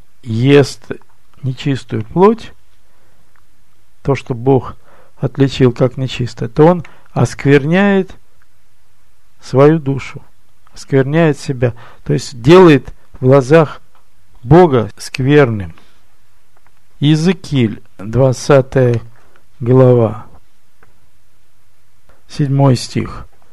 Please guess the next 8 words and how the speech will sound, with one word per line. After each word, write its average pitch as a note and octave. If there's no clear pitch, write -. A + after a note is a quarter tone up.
написано C3+
так: B2
"И D3
сказал C#3+
им: A2+
отвергните C#3
каждой C3
мерзости D#3+